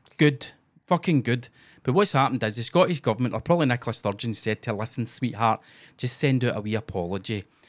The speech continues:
and we'll get you back on board in a couple of months once folk have forgot about it. We've got, we've got some major fuck-ups planned."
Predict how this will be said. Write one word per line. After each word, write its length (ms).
and 160
we'll 80
get 200
you 100
back 320
on 180
board 300
in 80
a 60
couple 300
of 100
months 340
once 200
folk 280
have 100
forgot 320
about 140
it. 80
We've 160
got, 180
we've 220
got 140
some 240
major 320
fuck-ups 480
planned." 440